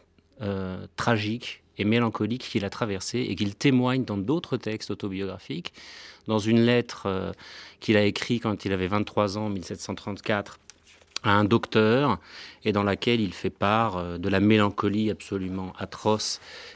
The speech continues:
qu'il traverse parce qu'il n'arrive pas à, euh, réaliser l'œuvre qu'il porte en lui et qu'il finira par réaliser.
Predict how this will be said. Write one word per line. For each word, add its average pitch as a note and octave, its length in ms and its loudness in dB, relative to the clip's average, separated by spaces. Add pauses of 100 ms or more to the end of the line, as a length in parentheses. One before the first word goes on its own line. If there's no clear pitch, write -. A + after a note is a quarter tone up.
qu'il G#2 180 0
traverse G#2 440 2
parce - 260 2
qu'il G#2 260 2
n'arrive G#2+ 540 2
pas B2 380 0 (500)
à, G#2+ 600 2
euh, F2+ 720 -6
réaliser G2+ 760 4
l'œuvre G2+ 500 6 (380)
qu'il - 220 -4
porte - 260 -2
en F#2 60 0
lui A#2+ 320 2 (800)
et A#2+ 60 0
qu'il G#2 180 -4
finira A2+ 560 8
par F2+ 260 2
réaliser. E2+ 560 -2